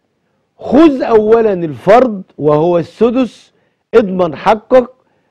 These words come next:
ادخل في المياه الدافئة التي تضمن لك السدس على الأقل،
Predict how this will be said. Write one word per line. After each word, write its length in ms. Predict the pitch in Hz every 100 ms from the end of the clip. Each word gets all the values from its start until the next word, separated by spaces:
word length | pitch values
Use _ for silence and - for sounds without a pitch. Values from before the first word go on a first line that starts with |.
| -
ادخل 400 | 202 - 175 170
في 140 | 151
المياه 500 | 170 165 175 202 185
الدافئة 720 | 160 135 160 131 208 226 233 226 _ _ _ _ 131
التي 360 | 151 170 170
تضمن 420 | - 196 165 170
لك 200 | 165 170
السدس 440 | 170 - 208 180 190
على 180 | 160 180
الأقل، 580 | 185 - 247 285 277